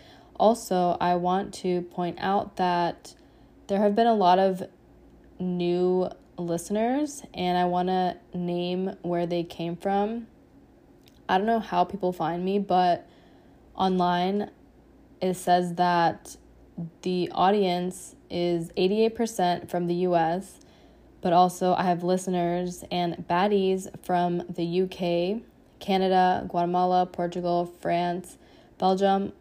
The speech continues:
Australia, the Netherlands, Singapore, Colombia, Indonesia, Sweden, Ireland, Switzerland, Turkey, Poland, Czech Republic, Finland, India, Puerto Rico, Philippines, Saudi Arabia,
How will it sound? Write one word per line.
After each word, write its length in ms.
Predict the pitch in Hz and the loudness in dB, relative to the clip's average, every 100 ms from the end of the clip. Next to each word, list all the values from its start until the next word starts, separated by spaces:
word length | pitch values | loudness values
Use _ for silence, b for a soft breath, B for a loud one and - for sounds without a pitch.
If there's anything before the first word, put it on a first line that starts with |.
| - | -4
Australia, 960 | 180 180 - 214 220 220 220 214 214 - | -2 -2 -2 2 4 6 4 4 0 -4
the 300 | 175 170 175 | -6 -4 -2
Netherlands, 960 | 170 180 185 190 190 190 190 190 185 - | 0 0 2 2 0 0 0 -2 -6 -10
Singapore, 580 | 185 185 185 190 185 185 | -4 -2 -2 -2 0 -2
Colombia, 600 | - 180 180 180 180 175 | -4 -6 -4 -2 -2 -2
Indonesia, 800 | 175 175 180 180 175 180 180 - | -2 -2 -2 -2 0 0 0 -2
Sweden, 540 | - 196 202 202 202 | -6 0 2 4 2
Ireland, 400 | 180 180 185 180 | 0 0 0 -2
Switzerland, 500 | 180 202 208 202 202 | -4 -4 2 2 2
Turkey, 460 | 202 196 190 202 202 | -2 -4 -2 0 0
Poland, 580 | 196 - 185 185 185 190 B B B - | 0 -4 0 0 0 -4 B B B -4
Czech 160 | 202 | 0
Republic, 560 | 208 208 196 196 190 - | 2 2 4 4 4 -2
Finland, 400 | 190 185 185 180 - | -4 0 0 -2 -2
India, 400 | 180 180 180 175 | -2 2 2 0
Puerto 180 | 175 | 0
Rico, 360 | 180 180 185 180 | -2 0 0 0
Philippines, 680 | 180 196 196 202 190 190 196 B B B B | 2 0 0 -2 0 -2 -6 B B B B
Saudi 220 | - 190 185 | -6 0 2
Arabia, 600 | 190 214 214 214 208 | 6 6 6 6 6